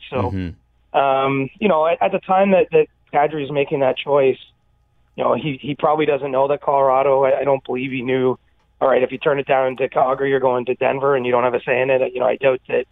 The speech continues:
Speaker 1: he would have had that degree. He was just more focused on if the timing is right. I think he's soon to become a new father. Uh, there's a lot going on in his life. Uh, and obviously any player that has a no trade has the right to turn down a destination. I, I don't think it was an outright,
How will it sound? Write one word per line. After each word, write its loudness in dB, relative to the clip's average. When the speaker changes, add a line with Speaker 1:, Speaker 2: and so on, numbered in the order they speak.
Speaker 1:
he -6
would 0
have -8
had -2
that 0
degree. -6
He -2
was -6
just -6
more 0
focused -4
on -2
if -10
the -8
timing 0
is 0
right. 4
I 2
think -2
he's -10
soon -8
to -2
become -2
a 0
new -2
father. 0
Uh, -2
there's -2
a -4
lot -2
going 2
on 0
in 0
his -2
life. 2
Uh, -12
and 0
obviously 0
any 2
player 2
that 4
has 2
a -6
no -2
trade 0
has -2
the -6
right 0
to -10
turn 0
down 0
a -4
destination. -2
I, 2
I 2
don't 0
think -2
it 2
was 4
an 2
outright, 2